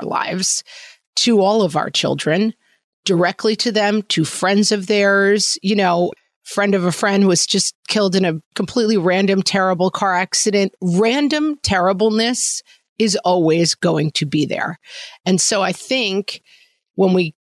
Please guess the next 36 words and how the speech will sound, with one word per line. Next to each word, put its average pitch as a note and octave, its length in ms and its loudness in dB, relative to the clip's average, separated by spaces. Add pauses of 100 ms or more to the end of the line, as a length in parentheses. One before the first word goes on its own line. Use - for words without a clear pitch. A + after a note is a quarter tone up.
(140)
come F#3+ 160 2
back, C4+ 500 -4
it's - 180 -4
like, G3 140 -4
what's, G#3+ 580 -2 (120)
let's B3+ 220 0
start C#4 340 -2
to B3 100 -2
have G#3+ 160 -2
the F#3+ 80 0
conversation F#3 680 -2
about, D#3+ 320 -2
like, D3+ 320 -4 (340)
we G3+ 280 4
know D4 160 4
what C#4 260 2
problems E3 420 -2
we E3 80 0
can't - 340 -4
fix. - 460 -4
How C#4+ 420 0
can A#3 240 0
we G3+ 200 4
start G3 340 -2
to F#3+ 100 -2
address F#3+ 540 0
these F3+ 300 -2
things D#3+ 420 -4
with F3+ 240 0
our E3 160 0
kids G3+ 500 -2
in F3 140 0
a E3+ 40 4
way D#3+ 200 4
that's D#3 200 -2
productive? - 800 -8